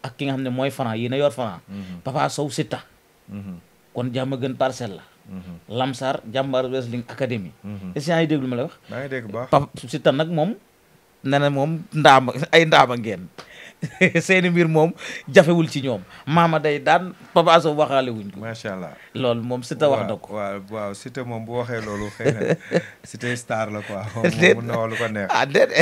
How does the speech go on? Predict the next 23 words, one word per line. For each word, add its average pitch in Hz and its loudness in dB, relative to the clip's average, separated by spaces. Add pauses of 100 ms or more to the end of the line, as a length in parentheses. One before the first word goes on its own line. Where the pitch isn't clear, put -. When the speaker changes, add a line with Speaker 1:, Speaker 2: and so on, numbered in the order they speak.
(180)
Speaker 1:
<laughs> 139 4
Est-ce 147 0
que 170 6
Speaker 2:
Mais 160 6
Speaker 1:
loolu 165 6
Speaker 2:
naa, 151 -4
Speaker 1:
mu 165 6
wax 165 8
yi 156 6
dëgg? 180 2 (140)
Speaker 2:
mais 120 -4
naa 135 -4
la 143 0
wax 135 0
dara, 113 -2
am 123 -8
na 127 -10
combat 117 -8
boo 101 -8
xam 92 -8
ne. 80 -10 (440)
Speaker 1:
Moom 139 2
Siteu. 113 -4